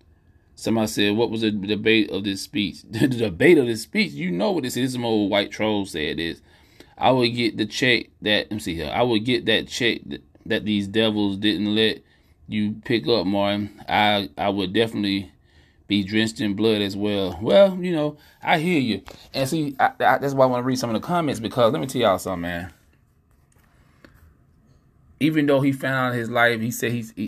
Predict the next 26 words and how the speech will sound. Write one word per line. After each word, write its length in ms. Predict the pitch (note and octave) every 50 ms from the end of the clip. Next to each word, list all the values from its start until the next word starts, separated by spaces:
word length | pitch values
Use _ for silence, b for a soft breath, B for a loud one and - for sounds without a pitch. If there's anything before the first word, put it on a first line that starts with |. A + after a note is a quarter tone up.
| - -
he, 240 | F#2+ A2 A2 - -
he 120 | - A#2+ A#2
felt 300 | - - A2+ A2 A2 A2
he's, 260 | A2+ A2 A2+ - -
he 120 | G#2+ A#2
was 160 | A2 G#2 G2+
sending 200 | - - G#2+ G#2
his 100 | G#2+ G2+
people 240 | - - A#2 A2 G#2+
into 220 | G2+ G2 A2 G2+ G2
a 20 |
burning 320 | F#2+ G2 G2+ G#2 G2+ G2+
house. 340 | G#2 C#3+ - - A1 - - _ B B B B B B B
You 100 | - G2+
know, 220 | G2 F2 F#2 F2+
the 100 | F2 G2+
methods 520 | F#2+ G2+ B2+ C#3 C#3+ C#3+ C#3 B2 A2+ A2 -
he 160 | A#2 C3+ B2+
was 200 | A#2+ A2+ G#2+ A2+
using 320 | B2+ B2+ B2 A#2 A#2+ A#2
in 100 | A#2 A2+
the 60 | A2
beginning 500 | G#2 G#2 G2 G#2+ C3 E3+ F3+ - F2+ -
didn't 340 | G2+ G#2 A2 E2+ G2+ A#2+ A#2+
work. 260 | C#3 G#3 F#3 A#2 - B B B B B
So 460 | - - G#2+ G2 G2 F#2+ F2 F2 -